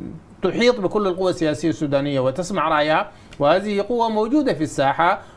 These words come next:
وعندها تشكيلاتها وعندها تحالفاتها وعندها، أنت استثنيتها من الحوار؟ لا، يعني ال-، القض-، القضية ليست مؤتمر شعبي أو مؤتمر وطني، مع أنه من حق المؤتمر الشعبي ومن حق المؤتمر الوطني ومن حق غيرهم من الإسلاميين أن يكون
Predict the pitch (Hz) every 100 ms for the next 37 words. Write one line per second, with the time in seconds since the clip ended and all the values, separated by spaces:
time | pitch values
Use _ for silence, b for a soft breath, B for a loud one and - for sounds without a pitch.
0 | B 135 143 190 165 160 139 - 139 147
1 | 160 156 127 165 160 147 147 - 147 143
2 | 123 135 156 170 151 156 165 165 - B
3 | B B 185 190 208 220 196 277 277 214
4 | 165 139 113 117 - B B B 160 202
5 | 233 220 165 143 151 139 143 139 156 175
6 | 165 165 208 214 214 196 160 151 170 156
7 | 190 175 175 160 156 143 156 143 139 143
8 | 131 131 131 175 170 196 202 170 - 262
9 | 285 156 139 151 131 151 160 220 180 139
10 | 180 - 190 175 190 185 185 190 226 262
11 | B B - 160 180 226 233 285 277 240
12 | 208 190 - 170 196 254 233 208 240